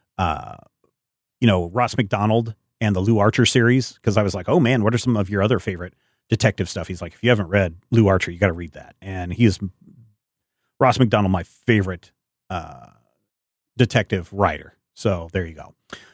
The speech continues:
Uh, anyway, so there you go, ladies and gentlemen. That is a bunch of stuff that we have talked about this week. Hopefully you enjoyed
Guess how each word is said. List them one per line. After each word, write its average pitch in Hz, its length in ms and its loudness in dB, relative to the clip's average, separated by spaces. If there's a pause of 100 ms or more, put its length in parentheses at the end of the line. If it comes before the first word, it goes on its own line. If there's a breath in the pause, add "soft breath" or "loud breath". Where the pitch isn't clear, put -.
Uh, 151 220 4
anyway, 117 380 0 (160)
so 175 160 -2
there 240 120 0
you 220 80 0
go, 170 120 0
ladies 151 240 0
and 139 80 2
gentlemen. 135 320 2
That 151 320 0
is 135 640 0
a 110 80 -6
bunch 131 220 0
of 110 60 -4
stuff 92 300 -6
that 90 140 -6
we 110 80 2
have 98 100 -2
talked 107 240 0
about 98 220 0
this 107 180 0
week. 135 200 2
Hopefully 143 280 2
you 120 140 4
enjoyed 113 480 4